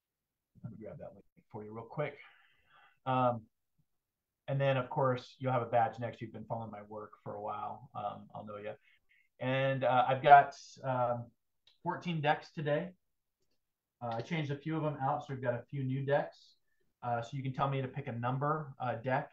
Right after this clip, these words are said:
number if you want. Um, you can ask to pick out a, a book reading, or you can just ask me for my own intuition or thoughts based on, on, you know, what you think,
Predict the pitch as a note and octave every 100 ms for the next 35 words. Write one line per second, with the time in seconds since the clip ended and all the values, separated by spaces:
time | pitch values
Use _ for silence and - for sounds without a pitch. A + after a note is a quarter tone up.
0 | _ A#2+ C3 C3+ C3+ C3+ C3 B2 C#3 -
1 | - _ _ _ _ _ _ A#2+ A#2 A2
2 | A2 A2 A2+ B2 B2+ A#2+ A#2+ A#2+ - -
3 | - C3 B2+ A#2+ A#2+ - A#2 G#2+ A2 A2
4 | D3+ D#3 D#3+ D#3 F3 G3 - _ _ _
5 | - B2 B2+ B2+ A#2+ A#2+ C3 B2 - B2+
6 | B2 B2 B2 B2 A#2+ A#2+ A#2+ - A#2+ G#2+
7 | - A2+ - - - B2 B2+ - B2 -
8 | _ _ _ - B2+ A#2+ - _ _ _
9 | _ _ - D#3+ C3 - - _ _ _
10 | - - - - _ E3 D#3 D3+ C#3 D#3
11 | D3